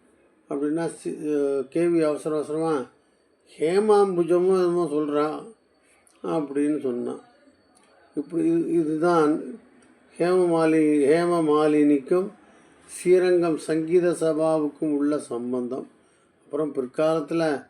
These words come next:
ஹேம-, ஹே-, ஹேமாம்புஜம், ஹேமமாலியா-, ஹேமமாலினி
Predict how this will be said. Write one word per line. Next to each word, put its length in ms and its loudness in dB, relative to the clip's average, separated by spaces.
ஹேம-, 440 0
ஹே-, 560 0
ஹேமாம்புஜம், 720 0
ஹேமமாலியா-, 920 2
ஹேமமாலினி 1120 2